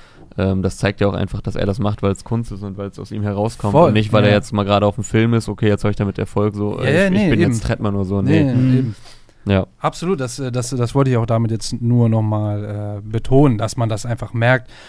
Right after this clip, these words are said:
Speaker 2: und vielleicht auch einfach die Jahre merkt, die er schon auf dem Buckel hat.
Speaker 3: Richtig.
Speaker 2: Äh, wenn das jetzt negativ klingt, das ist absolut positiv, weil er
Speaker 1: Ja.
Speaker 2: daraus etwas macht, was wirklich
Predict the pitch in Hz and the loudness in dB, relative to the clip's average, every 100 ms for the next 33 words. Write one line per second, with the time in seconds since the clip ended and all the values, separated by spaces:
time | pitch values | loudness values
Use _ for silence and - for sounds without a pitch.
0 | - 131 120 147 147 143 143 131 120 120 | -10 -10 -2 -2 0 -2 -2 -2 -6 -2
1 | 113 143 151 123 120 120 123 123 120 120 | 2 2 0 0 0 -2 -2 0 2 0
2 | 127 117 113 113 156 - 117 101 135 - | -2 -2 -4 0 2 2 2 4 4 4
3 | 113 - - - 120 117 113 117 117 113 | -6 -6 -16 -4 0 2 0 -2 -6 -4
4 | 123 120 123 - 120 117 - 113 - 175 | -2 -2 -4 -2 0 0 0 -4 -2 0
5 | 180 113 - 117 123 120 - 143 127 - | 0 -2 -8 -10 -10 -12 -4 -2 -2 0
6 | 185 220 135 135 117 120 117 110 107 123 | 2 2 -4 -6 -2 -2 0 2 4 4
7 | 117 123 131 127 120 123 110 135 - 120 | 2 0 -2 -6 -8 -8 -4 -4 -4 -8
8 | 120 - 107 110 135 120 117 - | -8 -12 -12 -10 -10 -10 -14 -18